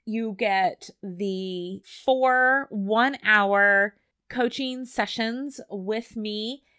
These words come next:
You get the Connected Families workbook. You get cheat sheets that I've made. And you get a lifetime of transformation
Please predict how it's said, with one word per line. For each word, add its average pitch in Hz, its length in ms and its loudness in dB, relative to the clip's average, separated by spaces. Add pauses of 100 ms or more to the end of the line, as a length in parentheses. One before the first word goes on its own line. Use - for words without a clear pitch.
You 214 160 -6
get 208 440 -4
the 196 120 -2
Connected 208 520 -6
Families 185 500 -8
workbook. 254 520 -2 (100)
You 214 120 -6
get 190 220 -6
cheat - 380 -8
sheets 262 340 -6
that 240 160 -2
I've 220 140 -4
made. 202 420 -6 (500)
And 254 160 -2
you 269 140 -4
get 294 500 -4 (960)
a 226 280 4 (340)
lifetime 240 1080 2
of 185 120 -10
transformation 175 920 -4